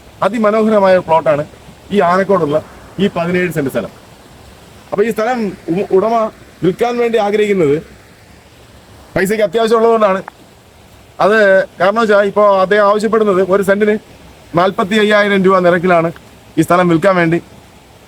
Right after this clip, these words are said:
അദ്ദേഹം ആഗ്രഹിക്കുന്നത്. പതിനേഴ് സെന്റ് സ്ഥലമുണ്ട്. അപ്പോൾ ഈ സ്ഥലം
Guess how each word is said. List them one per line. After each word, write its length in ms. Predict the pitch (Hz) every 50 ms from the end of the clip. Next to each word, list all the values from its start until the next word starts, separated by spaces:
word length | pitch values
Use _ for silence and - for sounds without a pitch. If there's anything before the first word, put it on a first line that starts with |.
| - - - - - - - - - - - - - - -
അദ്ദേഹം 240 | 147 165 175 175 175 - - - - - - 143
ആഗ്രഹിക്കുന്നത്. 540 | 160 160 170 170 160 143 147 139 131 123 139 147 - - - - - - - - - - - - - -
പതിനേഴ് 300 | 156 170 180 190 196 180 175
സെന്റ് 140 | 180 175 -
സ്ഥലമുണ്ട്. 400 | 170 156 160 160 151 135 143 151 - - - - - - - - - - - - - - - - -
അപ്പോൾ 200 | 165 196 208 208 202 208 - _ _ _ - - _ _ _ - 185
ഈ 20 | 214 202
സ്ഥലം 260 | - 214 208 214 135